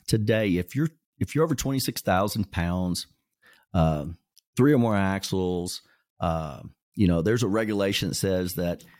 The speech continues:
you're a commercial vehicle, you're gonna be traveling state to state, you're gonna have to have ifta. You gotta have this. Why? Because, Stephen, another problem is you got a truck that has a hundred fifty gallon tank on the left, a hundred fifty gallon tank on the right.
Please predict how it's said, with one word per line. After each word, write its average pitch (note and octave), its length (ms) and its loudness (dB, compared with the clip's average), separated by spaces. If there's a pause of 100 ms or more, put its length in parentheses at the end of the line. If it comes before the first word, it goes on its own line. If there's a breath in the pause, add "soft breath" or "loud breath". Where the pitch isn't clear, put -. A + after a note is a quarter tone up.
(100)
you're A2 140 2
a G2 40 0
commercial G2+ 360 -2
vehicle, F2+ 340 0
you're G#2+ 140 0
gonna A#2+ 100 0
be F#2+ 100 -2
traveling G2+ 520 -2
state G2 320 -2
to F2+ 80 -4
state, F2 340 -2
you're G#2 160 0
gonna A2 160 0
have G2+ 160 -4
to - 80 -2
have E2 160 -6
ifta. - 300 -6 (200)
You G2+ 120 -4
gotta A#2+ 200 0
have A2 300 0
this. E2+ 320 -2
Why? E2+ 320 -2 (880)
Because, A2 520 2 (200)
Stephen, B2 360 0
another A#2+ 280 2
problem G#2 360 0
is F#2 180 -4
you F#2 60 -2
got A#2+ 160 -2
a G#2+ 60 -2
truck - 500 -2
that F2+ 120 -2
has F#2 240 0
a E2+ 80 -2
hundred B2+ 240 0
fifty C3 280 -4
gallon A2+ 320 -2
tank G#2+ 260 -6
on F#2+ 80 -6
the F2+ 80 -8
left, D3+ 340 -2
a G#2+ 60 -2
hundred A#2 200 -2
fifty - 200 -12
gallon G1+ 240 -4
tank F2+ 240 -6
on D#2 60 -6
the E2 80 -8
right. A#2+ 280 -2